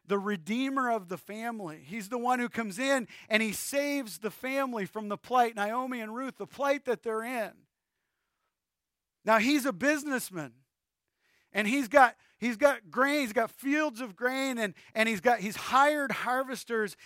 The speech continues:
and he's doing a good job within the community. We know that because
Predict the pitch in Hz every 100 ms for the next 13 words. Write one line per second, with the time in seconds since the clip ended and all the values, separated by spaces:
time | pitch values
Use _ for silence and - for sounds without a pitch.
0 | - 226 240 190 170 285 311 277 175 262
1 | 269 196 294 285 247 220 240 226 208 269
2 | 285 233 226 226 254 294 277 254 233 208
3 | 247 185